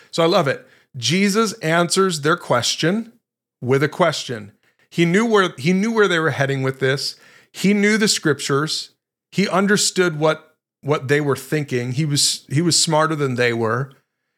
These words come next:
And so he basically said, "What did Moses say?" Right? He's, he's getting them to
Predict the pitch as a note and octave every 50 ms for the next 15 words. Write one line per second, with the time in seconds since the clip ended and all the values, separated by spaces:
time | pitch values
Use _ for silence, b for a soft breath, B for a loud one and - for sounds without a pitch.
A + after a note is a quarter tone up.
0 | _ _ - - D3+ C#3 - F#3+ F3+ G3+ F3 G#3 G#3+ G#3 G#3 A#3+ A3+ G3 - G3+
1 | F3 D#3 E3 E3 F3+ F3+ G3+ A3 A#3 A3 F3 D#3 C#3 - C#3 B2+ B2+ C3 D#3 C#3+
2 | D3 D#3 C3+ B2+ - _ _ - D3 D#3 D3 B2 A#2 D3+ G3+ A#3 A#3+ G#3+ E3+ F3
3 | E3+ D#3+ D#3 D#3 C#3 - - - D#3 D3 C#3+ C#3 B2+ C3+